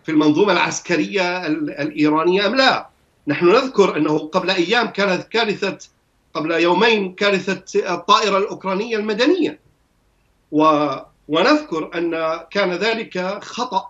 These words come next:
مروع من قبل الدفاعات الإيرانية التي لن تحسن، آه، ضبط الأمور، فلم تقرأ وت-،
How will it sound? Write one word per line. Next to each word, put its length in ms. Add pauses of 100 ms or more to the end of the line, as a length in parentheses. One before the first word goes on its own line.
مروع 640
من 220
قبل 440
الدفاعات 720 (440)
الإيرانية 600
التي 300
لن 460
تحسن، 640 (720)
آه، 220
ضبط 420
الأمور، 600 (240)
فلم 280
تقرأ 420
وت-، 560